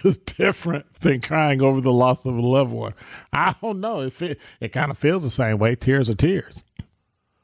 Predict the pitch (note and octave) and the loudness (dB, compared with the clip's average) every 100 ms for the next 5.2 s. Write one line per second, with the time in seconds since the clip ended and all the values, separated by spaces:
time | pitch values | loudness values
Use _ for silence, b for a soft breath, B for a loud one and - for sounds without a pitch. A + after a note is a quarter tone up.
0 | _ _ _ - C#3 G#3 F3+ D#3 D#3 E3 | _ _ _ 0 2 2 0 -2 0 0
1 | C#3+ C#3+ - D#3 C3 - C3 A#2+ B2 A2 | -2 -4 -2 -2 -6 -4 -4 -4 -4 -4
2 | G#2 D3 F#2 F2+ G#2+ A2+ A#2+ C3+ D3 D#3 | -4 -6 -6 -8 -6 -2 0 2 2 2
3 | F3 G#3 G3+ G3+ A#3 C#4 _ _ _ B2+ | 2 2 2 0 -2 -8 _ _ _ 0
4 | A#2+ D3 - C#3+ D3+ D3 C3+ B2+ D#3+ A2 | 2 0 -2 -2 -2 0 -2 -2 -4 -4
5 | G2 | -6